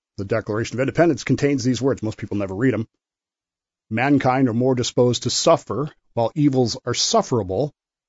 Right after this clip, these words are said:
than to right themselves by abolishing the forms to which they are accustomed."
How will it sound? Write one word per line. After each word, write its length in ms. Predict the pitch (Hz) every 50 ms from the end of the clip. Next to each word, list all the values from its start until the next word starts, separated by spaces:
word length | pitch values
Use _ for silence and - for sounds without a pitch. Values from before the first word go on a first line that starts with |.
| _ _ _ _ _
than 220 | - 117 117 120 113
to 100 | 123 117
right 320 | 107 120 156 190 226 -
themselves 460 | - 120 107 - - 110 110 135 127
by 180 | - 131 123 127
abolishing 540 | 120 101 95 120 117 131 135 123 - 139 135
the 80 | 131
forms 320 | - - 107 104 120 113 -
to 80 | 131
which 200 | 113 107 98 -
they 80 | - 107
are 100 | 113 143
accustomed." 600 | - - - 185 180 - - - 139 117 87